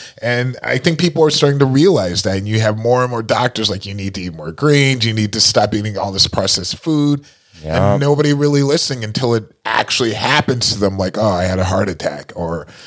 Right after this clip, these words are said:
Speaker 1: you know, "Oh, I had," you know, people having serious, serious health problems, and they're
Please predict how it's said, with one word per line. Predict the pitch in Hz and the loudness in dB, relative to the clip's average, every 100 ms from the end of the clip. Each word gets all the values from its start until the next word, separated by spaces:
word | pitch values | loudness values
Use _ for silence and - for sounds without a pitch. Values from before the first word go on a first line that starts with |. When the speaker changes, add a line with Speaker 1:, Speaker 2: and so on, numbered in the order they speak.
| - | -12
Speaker 1:
you | - | -2
know, | 101 90 | 2 4
"Oh, | 90 107 104 | 4 4 4
I | 98 | 2
had," | 95 101 - - - - | 0 -6 -18 -20 -20 -2
you | 127 | 0
know, | 101 92 | 0 -2
people | - 113 110 110 98 | -2 -2 0 0 0
having | 104 104 117 | -2 -2 -2
serious, | - 113 135 120 120 120 | 0 0 2 2 4 2
serious | - 113 107 104 | 2 2 0 0
health | 101 107 | 0 0
problems, | - 92 92 104 104 | -2 -2 -6 -6 -6
and | 101 | -4
they're | 101 98 | 0 0